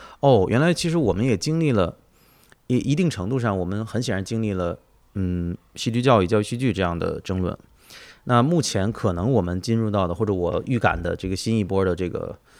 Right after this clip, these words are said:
争论的高潮，可能还要在，呃，儿童，不同年龄的儿童在不同的玩耍和不同的表演的行为的模式下，大概有多少种类型。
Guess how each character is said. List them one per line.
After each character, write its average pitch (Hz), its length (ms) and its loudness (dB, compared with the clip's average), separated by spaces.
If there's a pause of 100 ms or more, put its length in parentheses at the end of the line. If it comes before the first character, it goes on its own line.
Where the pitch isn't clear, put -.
(180)
争 117 160 0
论 110 140 2
的 92 40 0
高 110 220 4
潮， - 260 -4 (360)
可 101 240 0
能 107 180 0
还 85 300 -2
要 117 260 6
在， 92 340 4 (480)
呃， 87 600 -4 (680)
儿 107 220 2
童， 92 320 -2
不 135 140 0
同 101 160 0
年 95 160 0
龄 110 100 0
的 104 60 0
儿 90 140 2
童 98 240 -4
在 92 260 0
不 - 240 -4
同 95 300 -6
的 98 160 0
玩 85 200 -4
耍 87 200 -4
和 85 80 -10
不 - 100 -12
同 95 140 -8
的 95 60 -4
表 90 220 -2
演 98 120 -2
的 80 80 -10
行 - 260 -6
为 92 140 -2
的 92 80 -6
模 90 240 -6
式 104 120 -8
下， 92 240 -4 (200)
大 104 120 4
概 92 60 -4
有 90 100 -4
多 92 140 -2
少 90 140 -6
种 - 200 -6 (120)
类 92 180 -4
型。 - 160 -14